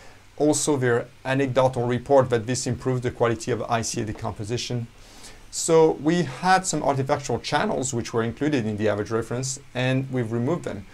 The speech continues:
Now we want to recompute average reference without these channels. However, to get a good head coverage, we're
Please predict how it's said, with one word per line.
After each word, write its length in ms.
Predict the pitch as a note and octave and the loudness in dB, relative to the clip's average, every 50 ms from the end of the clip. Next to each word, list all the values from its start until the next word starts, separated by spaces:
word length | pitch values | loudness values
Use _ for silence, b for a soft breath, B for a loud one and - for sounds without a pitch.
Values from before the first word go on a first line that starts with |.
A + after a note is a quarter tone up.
| B B B B | B B B B
Now 220 | B2 A#2+ B2+ C3+ | -2 0 2 2
we 140 | C#3 C#3+ D3 | 2 0 0
want 400 | C3+ B2+ C3 D3 D#3+ E3+ E3 - | 0 0 0 0 0 0 -2 -4
to 160 | - - C3 | -4 -2 0
recompute 520 | C3+ C3+ C3+ C3+ C3 B2 - - C3+ C3+ - | 0 0 0 -2 -4 -4 -2 -2 -4 -4 -2
average 320 | B2 B2+ C3 C3 B2 B2+ | -2 0 0 0 0 0
reference 460 | A#2+ C3 C3 C3 C3+ B2 A#2 - - | 0 -2 -2 -2 -2 -6 -6 -6 -4
without 440 | - C3 B2 A#2 C3+ C#3 D3+ C#3 C3 | -2 -2 0 2 2 2 2 2 0
these 180 | A#2+ A2 - - | -2 -4 -6 -8
channels. 500 | - - A2+ - - - A2 - - - B B B B B | -8 -8 -8 -8 -8 -10 -10 -8 -8 -8 B B B B B
However, 500 | - - D3 D#3+ E3 E3 D#3 C3 C3 C3 | -2 4 6 6 8 6 6 6 4 0
to 160 | B2+ C3 C3+ | 0 0 -2
get 160 | A#2+ B2 A#2+ A#2+ | 0 0 2 2
a 60 | A#2+ | 0
good 260 | A2+ - E3+ F#3 F#3+ | -2 -2 -2 -2 -2
head 460 | E3 C3+ - - D#3+ D#3 D#3+ D#3 - - | -2 -4 -4 0 4 4 4 4 4 2
coverage, 580 | - D3 C#3 C3 B2 A#2 A#2 A2+ - - - B B B B B B - | 6 8 8 8 8 6 4 4 2 -6 -10 B B B B B B 2
we're 240 | C3+ C#3+ C#3+ - | 4 4 4 2